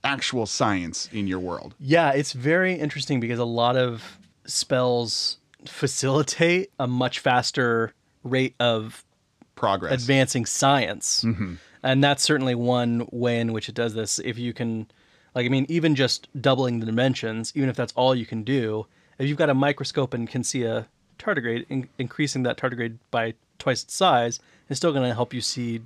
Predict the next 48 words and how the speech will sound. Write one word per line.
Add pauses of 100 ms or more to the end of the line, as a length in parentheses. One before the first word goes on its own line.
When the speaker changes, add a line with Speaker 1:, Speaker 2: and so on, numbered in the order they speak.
(120)
Speaker 2:
details
that
you
weren't
able
to
see. (560)
Increasing
an
ant
by
twice
its
size
Speaker 1:
You
Speaker 2:
is
Speaker 1:
can
Speaker 2:
gonna
help,
Speaker 1:
see
Speaker 2:
yeah,
Speaker 1:
the,
Speaker 2:
you
know.
Speaker 1:
its
anatomy
and
how
Speaker 2:
Right.
Speaker 1:
it (360)
fits
together. (160)
You
could
be
making
really
cool
ant-like
armor (120)
suddenly
'cause
of
exoskeletons
and
things
like
that.